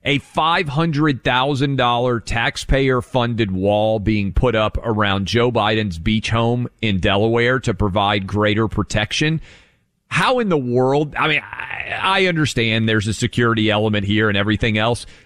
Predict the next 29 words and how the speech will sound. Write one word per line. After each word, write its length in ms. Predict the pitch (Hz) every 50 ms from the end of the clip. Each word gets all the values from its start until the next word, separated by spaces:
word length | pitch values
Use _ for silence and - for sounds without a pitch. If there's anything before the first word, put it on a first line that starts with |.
| _ -
but 120 | - 139 147
if 100 | 143 -
I 180 | 165 160 170 185
were 140 | 185 175 165
Joe 220 | 135 107 139 135
Biden, 400 | 120 120 120 117 120 117 117 113
I 160 | 104 95 110 113
would 160 | 113 113 104
have 60 | 98
said, 240 | - - 113 107 107
"Hey, 160 | 127 151 165
maybe 260 | 160 170 175 190 180
an 180 | 151 127 107 101 _ _ -
impermanent 680 | 151 151 160 151 - - 156 160 156 156 139 117 107 -
fence, 580 | - - 156 160 180 208 214 - - - - -
maybe, 480 | - 135 139 139 139 143 143 139 135 131
uh, 180 | 120 117 113 110
some 240 | - - 165 160
sort 340 | 147 - - 175 156 151 151
of, 220 | 147 143 135 123 131
uh, 220 | 127 127 123 117 - - - - - - -
uh, 420 | 135 135 143 143 - 151 147 131 127 123 131
setup 640 | 131 - - - 170 170 165 175 175 175 - -
that 320 | 165 160 135 101 90 - - -
anything 540 | 226 247 277 294 294 - - 254 240 220 190 156
other 360 | - 156 165 165 180 185 180 165
than 180 | 135 156 147
a 60 | 135
wall," 580 | 123 113 104 107 110 113 120 127 135 151 160 -